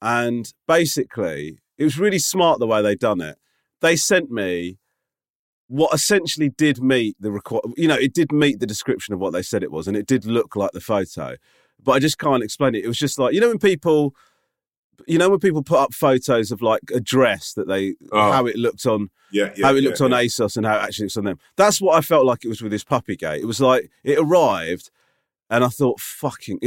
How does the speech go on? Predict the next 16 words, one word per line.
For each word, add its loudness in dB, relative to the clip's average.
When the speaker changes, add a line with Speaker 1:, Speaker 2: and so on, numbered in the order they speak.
Speaker 1:
I 0
mean, 4
it -6
sh-, -2
Li-, 2
Lisa 0
started -2
laughing 2
when -4
I 0
put -2
it 0
up, -2
'cause -8
it's -2
like, 2